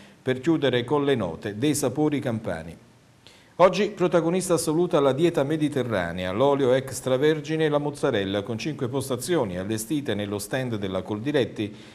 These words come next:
che ospitano i consorzi di tutela delle dop campane, con degustazioni e approfondimenti sul tema.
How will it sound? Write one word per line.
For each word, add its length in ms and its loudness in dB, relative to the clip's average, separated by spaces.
che 120 0
ospitano 580 4
i 60 -2
consorzi 640 -2
di 100 -6
tutela 440 0
delle 260 0
dop 280 0
campane, 640 -4
con 200 -2
degustazioni 880 -2
e 40 -6
approfondimenti 880 -4
sul 280 -8
tema. 300 -6